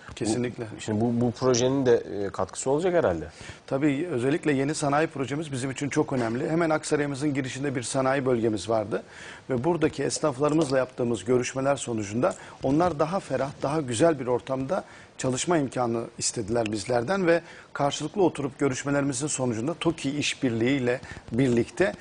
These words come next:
Speaker 1: yaklaşık bin altı yüz yirmi tane dükkandan oluşan, yüz metreden beş yüz metreye beş farklı modelde sanayi tipinden oluşan yapılar, e, ortaya konuldu. Ve çok şükür şu anda, e, çalışmalar başlandı, temeller atıldı, kolonlar ve kirişler yükselmeye başladı.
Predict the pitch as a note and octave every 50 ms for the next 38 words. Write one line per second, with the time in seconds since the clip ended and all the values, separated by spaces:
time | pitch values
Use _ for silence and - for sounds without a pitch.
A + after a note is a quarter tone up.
0 | - - - - - C#3 C3+ - D#3 - - D#3 C#3+ C#3 C#3 C#3 C#3+ C#3 D#3 D#3+
1 | C3+ B2 D3+ D#3 D#3+ D#3 D#3 C#3 B2 A#2+ A2 A#2 A#2+ - - C#3+ C3+ C3+ C3+ B2
2 | A#2 A2 F#2+ - - B2+ D#3 - - - - - - - B2+ E3+ F3+ E3 E3 D#3
3 | C#3+ - D3+ D#3 F#3 G3 F#3+ D#3+ E3+ E3+ - - C3 A#2 A#2+ B2 A#2 - - D3
4 | F3+ D#3+ B2+ B2+ D#3 E3 - - - C3+ A#2+ - - B2 B2 B2 B2 A2 B2+ B2
5 | A#2+ A2+ A2 B2 A#2 - - - - - - - - C#3 C3 B2+ C3+ D3+ E3+ D#3+
6 | - C3 B2 B2 B2 B2 A#2+ A#2+ A#2+ A2+ G#2 - F3+ G#3 G3+ E3+ C#3 C3 - C#3
7 | D#3 D#3 C3+ - - - - C3 B2+ A#2+ A#2+ B2+ A#2+ A#2+ A2+ - A#2+ A#2+ A2 -
8 | - A#2 A2+ A#2 A#2 A#2 F3 G3+ - - - - - - - D3+ D3+ - F#3+ F3+
9 | - - D3+ - F3+ D#3 - F3 E3+ D#3+ D#3+ D#3+ F3 F3 F3 F3 F3 D#3 C#3 C3+
10 | C3+ C3+ C3 - D3+ D3 D3 C#3 - D3+ C#3+ C#3+ C#3+ C3+ C3+ C#3+ C#3 - - C#3
11 | B2+ B2 A#2 A#2+ - C#3 C3+ C#3 C#3 C3+ C3+ C#3 C#3 C3 - - B2 A#2 A2 B2
12 | - - C3+ B2 B2+ C3 C3+ C#3+ E3 E3+ D3+ C3+ - - B2+ A#2 - - - B2+
13 | A#2 - - - - - - - B2 A#2+ - - - C3+ C3 C3 C#3 D3+ D#3 C3
14 | C3 B2+ - - C3 A#2+ A2+ - G3+